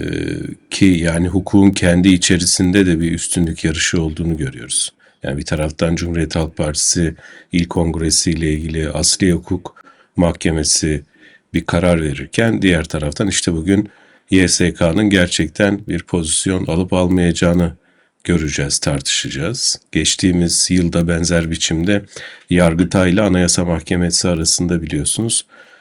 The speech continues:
e, bu tip, e, atışmalar ortaya çıktı. Şimdi bütün bu,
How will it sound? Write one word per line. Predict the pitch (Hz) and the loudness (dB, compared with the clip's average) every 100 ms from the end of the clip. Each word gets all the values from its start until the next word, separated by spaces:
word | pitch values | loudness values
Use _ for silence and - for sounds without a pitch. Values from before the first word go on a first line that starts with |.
| _ _ 85 | _ _ -6
e, | 82 | -4
bu | 92 | -4
tip, | - 98 - - _ - | -2 -4 -4 -16 _ -6
e, | 90 82 76 | -2 -2 -4
atışmalar | 76 - - 90 82 104 | -6 -4 -2 0 2 2
ortaya | 90 80 - 92 | 0 -2 -2 -2
çıktı. | - - - - | -2 -4 -6 -4
Şimdi | - 113 107 | 0 2 0
bütün | 101 - 165 147 | -2 0 2 6
bu, | 135 131 | 6 4